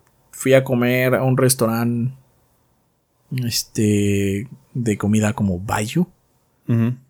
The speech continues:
Speaker 1: Pero todo se tiraba en la mesa. Ajá.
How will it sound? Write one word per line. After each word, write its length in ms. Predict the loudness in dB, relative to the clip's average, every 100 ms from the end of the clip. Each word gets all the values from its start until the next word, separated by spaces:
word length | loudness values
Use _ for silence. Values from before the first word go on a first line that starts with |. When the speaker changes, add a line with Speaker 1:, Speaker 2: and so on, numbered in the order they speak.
| _ _ _ _ _ _ _ _ _ -4
Speaker 1:
Pero 340 | -2 0 0
todo 240 | 2 0 0
se 140 | -2
tiraba 400 | -2 0 0 -2
en 80 | -4
la 100 | -4
mesa. 420 | -2 0 -2 -6 _ _ _ _ _ _
Ajá. 380 | -12 -4 -4 -4